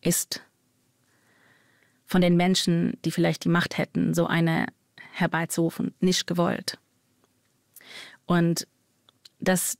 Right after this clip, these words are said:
dieser Mann, der sein Leben lang sich dafür eingesetzt hat, die Menschen der anderen Seite als Menschen wahrnehmen zu können,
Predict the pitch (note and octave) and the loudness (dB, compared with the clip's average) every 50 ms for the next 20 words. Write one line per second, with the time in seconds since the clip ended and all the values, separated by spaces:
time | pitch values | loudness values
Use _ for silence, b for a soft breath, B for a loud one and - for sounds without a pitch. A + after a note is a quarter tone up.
0 | _ - G3+ G3 F3+ F3+ F3+ F3 F3 F3+ F#3+ G3 F#3+ F3+ F#3 F#3 F3+ - F3 E3+ | _ -2 0 2 2 2 2 4 4 4 4 4 4 2 0 -2 -2 0 0 0
1 | E3 E3 F3 E3+ E3 E3 E3+ E3+ E3+ F3 F3+ F#3 G3 F#3+ F#3+ F3+ F#3+ - - E3+ | 0 2 2 2 2 2 2 2 2 2 2 2 2 2 2 2 2 2 0 -2
2 | - _ _ _ _ _ _ _ _ _ _ _ - - F3 E3+ E3 E3+ F3 F3+ | -4 _ _ _ _ _ _ _ _ _ _ _ -4 0 2 2 2 2 2 2
3 | F3+ F#3 - - - G3 - F3 E3+ - F3+ E3+ E3+ F3+ F#3 F3+ E3+ F3 - - | 0 0 -2 -4 -6 -4 -4 -4 -2 -2 0 0 0 2 2 0 0 -2 -4 -6
4 | - - - E3 E3+ - - - - _ _ _ _ _ _ _ _ _ _ _ | -6 -4 -2 -2 -2 -2 -6 -10 -12 _ _ _ _ _ _ _ _ _ _ _
5 | _ _ _ - - _ - - F#3 F3 F3 F#3 F#3 - G3+ F3+ F#3 - F#3 F3+ | _ _ _ -20 -20 _ -2 0 2 2 4 2 2 2 2 2 2 2 0 0
6 | F3+ F3+ F3+ F3+ F3 F3+ - - - F#3 - - - - F3 - - F#3+ F3+ G#3 | 0 2 2 0 0 0 -2 -2 -2 -2 -4 -4 -4 -4 -6 -2 0 2 2 4
7 | A3 - - E3+ E3 D#3+ E3 E3+ - - E3+ E3 - - - E3+ - - - - | 2 2 0 -2 -2 -2 -2 -2 0 0 0 0 0 0 -2 -4 -4 -6 -4 -2
8 | F3 E3+ F3 F#3 G3 G3+ G3+ | 0 2 2 2 2 2 0